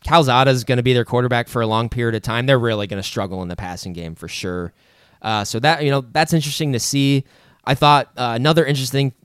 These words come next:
uh, one that you probably didn't get to see any of, Lee, Notre Dame needed a, uh, a touchdown drive in the last ninety seconds of the game to beat Toledo. Uh, and if you, if you remember, Notre Dame played that really kind of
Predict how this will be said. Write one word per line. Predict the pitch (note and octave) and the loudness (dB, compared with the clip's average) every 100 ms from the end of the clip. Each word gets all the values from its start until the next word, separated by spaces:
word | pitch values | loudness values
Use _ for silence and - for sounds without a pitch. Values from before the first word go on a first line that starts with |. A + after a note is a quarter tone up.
| - | -6
uh, | B2 B2 | -2 0
one | C3+ | 0
that | C3 A2 | 0 0
you | B2+ C#3 | 2 2
probably | - C#3 C#3 C#3 | 2 0 2 2
didn't | C#3 A#2+ | 0 -4
get | |
to | B2 | -8
see | B2 | -4
any | C#3+ D#3 | -2 2
of, | D3+ C#3+ | 0 0
Lee, | D#3 D#3 | 0 0
Notre | B2+ D3+ D#3+ | 2 2 4
Dame | B2+ C#3+ D3+ D3+ - | 0 0 0 -2 -4
needed | B2+ C#3 C3+ B2 | -2 0 0 0
a, | A#2+ A#2 A2+ F#2+ _ - _ _ | 0 0 0 -4 _ -20 _ _
uh, | A#2 G#2+ G2+ | -6 -6 -6
a | A2 | -6
touchdown | - D3 - D3 C#3+ | -2 -2 0 0 2
drive | C3 C3 C#3 C3+ | 2 2 2 0
in | |
the | B2 | -2
last | A#2+ A#2+ | -2 -2
ninety | A#2 A#2 C3+ | -4 -4 -4
seconds | B2 C#3+ C3+ C3 | -2 -4 -4 -4
of | B2 | -4
the | |
game | A2 A#2+ C3 | -4 -2 -2
to | A2+ | -4
beat | B2 - | -6 -8
Toledo. | A2 C3 C#3+ E3 G3 - _ _ _ _ _ _ - | -6 -2 0 0 -2 -8 _ _ _ _ _ _ -2
Uh, | A#2+ A2+ G#2+ - _ _ _ | 2 2 0 -6 _ _ _
and | B2+ | -2
if | C3 C3+ | -2 2
you, | C#3 C3+ | 2 2
if | C3 | 0
you | C3+ | 2
remember, | B2+ D3+ F3+ G3+ G#3 A2+ G#2 | 2 2 4 4 4 0 -10
Notre | B2+ C#3 C#3 | 0 4 4
Dame | C3+ D3 | 4 0
played | D3 C3 C#3+ | 0 -2 0
that | C3+ B2 | -2 -2
really | A2 A#2+ C#3+ C#3+ | -2 0 2 2
kind | C3+ C#3 | 0 0
of | C#3 | 0